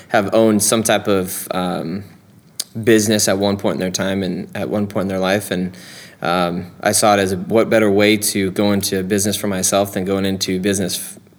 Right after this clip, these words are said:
with a company that actually loves and is looking to help small businesses. So I've been here for about six and a half years. Again, I work directly with, uh, certified partners like Ian, um, really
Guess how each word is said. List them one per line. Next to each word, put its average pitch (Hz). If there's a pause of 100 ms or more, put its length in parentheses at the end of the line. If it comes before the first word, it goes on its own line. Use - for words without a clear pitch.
with 110
a -
company 98
that 95
actually 95 (520)
loves 101
and 95
is 92
looking 98
to 92
help 98
small 92
businesses. 104
So 92 (420)
I've 123
been 120
here 117
for 113
about 104
six 113
and 117
a 110
half 107
years. 110
Again, 110
I 98
work 107
directly 104
with, 98
uh, 90
certified -
partners 95
like 98
Ian, 98 (380)
um, 101
really 127